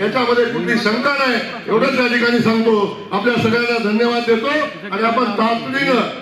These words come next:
निवडणुकीच्या कामाला लागून सर्वच्या सर्व सीटा या भारतीय जनता पक्ष आणि मित्र पक्षाच्या निवडून आल्या पाहिजेत,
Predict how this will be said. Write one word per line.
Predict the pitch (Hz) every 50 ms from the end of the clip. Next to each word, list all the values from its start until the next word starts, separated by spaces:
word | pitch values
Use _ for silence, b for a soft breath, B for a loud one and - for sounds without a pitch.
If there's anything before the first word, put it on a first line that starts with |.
| - -
निवडणुकीच्या | 202 226 247 247 - 240 233 226 240 240 233
कामाला | 226 226 220 220 240 240 240 240 240 233
लागून | 226 220 226 233 285 311 320 302 294 - - - - - - -
सर्वच्या | 202 220 240 240 262 262 254 269 262 247
सर्व | 233 - 247 269 294 285 277
सीटा | 247 247 262 254 254 240 226 - - - - - - - - -
या | 226 240
भारतीय | - 196 202 226 233 226 247 247
जनता | 240 233 233 233 226 247
पक्ष | 233 233 226 226 - -
आणि | 233 240 240 233 233
मित्र | 226 226 226 233 240
पक्षाच्या | 233 233 226 - 226 220 226 247
निवडून | 220 202 208 220 240 262 254
आल्या | 240 233 233 233 233
पाहिजेत, | 233 226 226 220